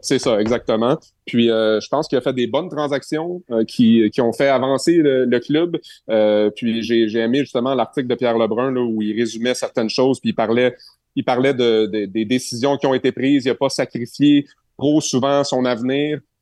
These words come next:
euh, parce qu'il, puis il y avait quand même un noyau de joueurs qui lui permettait d'avancer. Donc, euh, ils ont quand même, dans règle générale, je pense qu'il a fait du bon travail, Marc Bergevin. Évidemment, le choix de Kotkaniemi demeure toujours controversé,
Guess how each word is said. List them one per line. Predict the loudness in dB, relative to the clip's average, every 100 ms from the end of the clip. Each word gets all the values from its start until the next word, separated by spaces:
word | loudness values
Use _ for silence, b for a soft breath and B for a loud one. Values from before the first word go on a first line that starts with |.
| -2
euh, | 2 4 2 0
parce | -2 -6
qu'il, | -4 -4 -4 -8 -10
puis | 0 2
il |
y | 4
avait | 2 2
quand | 0
même | 2 2
un | 2
noyau | 2 2
de | 0
joueurs | 2 0 0
qui | -2
lui | -2
permettait | -2 -2 -2 0
d'avancer. | 0 0 -2 -4 -4 -2
Donc, | -2 0
euh, | 0 -2 b b
ils | -4
ont | -2
quand | 0
même, | 2 2
dans | 2 2 2 4 2
règle | 2 0
générale, | 0 2 2 0 -2
je | -4
pense | -8 -6
qu'il | -4
a |
fait | -2 -2
du |
bon | -2 -2
travail, | 0 0 0
Marc | -2
Bergevin. | -2 -2 0 2 0 -2 -4
Évidemment, | -2 0 0 0 2
le | 2 0
choix | 0 -2 0
de |
Kotkaniemi | 0 -2 -2 -2 0 0 0
demeure | 0 0 -2 -2
toujours | -4 0 0
controversé, | 0 -2 -2 -2 -4 -4 -4